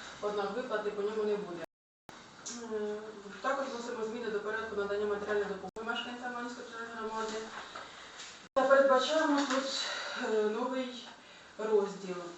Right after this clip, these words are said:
Розділ буде називатися "Надання одноразової матеріальної допомоги особам з інвалідністю внаслідок війни до Міжнародного дня осіб з інвалідністю третього грудня". Допомога надається у нас тим особам, які зареєстровані на території громади на дату звернення допомоги. Обов'язкова умова, що в них повинен бути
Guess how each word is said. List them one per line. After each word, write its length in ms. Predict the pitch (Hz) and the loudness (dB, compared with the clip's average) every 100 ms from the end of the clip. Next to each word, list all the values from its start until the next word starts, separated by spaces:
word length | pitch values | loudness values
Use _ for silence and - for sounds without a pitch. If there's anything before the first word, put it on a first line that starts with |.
| 196 | -2
Розділ 300 | 233 262 277 | 0 0 -2
буде 100 | 240 | -2
називатися 540 | 240 226 226 220 214 | -2 -2 -2 -2 0
"Надання 240 | 208 220 | 0 0
одноразової 400 | 208 202 202 202 | 0 2 2 2
матеріальної 320 | 196 202 196 190 | -2 0 -2 -2
допомоги 300 | 202 202 202 | -4 -2 -2
особам 220 | 202 196 | -2 -4
з 20 | |
інвалідністю 360 | 190 190 202 - | -2 -2 -2 -2
внаслідок 320 | 202 - 185 | -4 -4 -8
війни 320 | 190 233 285 208 | -6 -6 -6 -6
до 120 | 196 | -4
Міжнародного 400 | 196 202 208 220 | -4 -6 -6 -4
дня 160 | 190 202 | -2 -2
осіб 200 | 202 196 | -4 -6
з 20 | |
інвалідністю 400 | 196 202 254 - - - - | -4 -4 -4 -10 -12 -10 -4
третього 320 | 208 208 202 | -2 -2 -4
грудня". 380 | 208 175 170 170 170 - - - 202 | -4 -6 -8 -10 -12 -18 -20 -18 -10
Допомога 360 | 247 277 262 | -4 -2 0
надається 880 | 226 214 208 208 202 202 202 185 - - 202 | 0 2 2 4 2 0 -2 -2 -2 -6 -8
у 60 | |
нас 320 | 190 185 185 - | -4 -2 -4 -6
тим 180 | 214 208 | 0 2
особам, 260 | 208 202 190 | 2 0 -4
які 200 | 196 208 | -4 -4
зареєстровані 760 | 202 202 202 202 185 175 175 175 - - 208 | -2 -2 0 -2 -2 -4 -8 -10 -12 -8 -2
на 80 | |
території 480 | 208 208 208 220 214 208 | 0 2 2 -2 -2 -2
громади 440 | 185 170 175 214 262 - 214 | 0 0 -2 -2 -4 -6 -6
на 120 | 220 214 | -2 -2
дату 360 | 220 220 214 | 0 -2 -2
звернення 340 | 214 208 214 208 | 0 2 2 0
допомоги. 400 | 214 202 202 196 | 0 0 0 -2
Обов'язкова 640 | 196 220 233 240 240 214 | -2 -2 -2 -2 0 2
умова, 320 | 202 190 185 | 4 2 -2
що 80 | - | -4
в 40 | |
них 140 | 214 214 | -6 -2
повинен 320 | 208 202 196 | 0 0 -2
бути 460 | 190 196 202 185 | -2 -4 -4 -4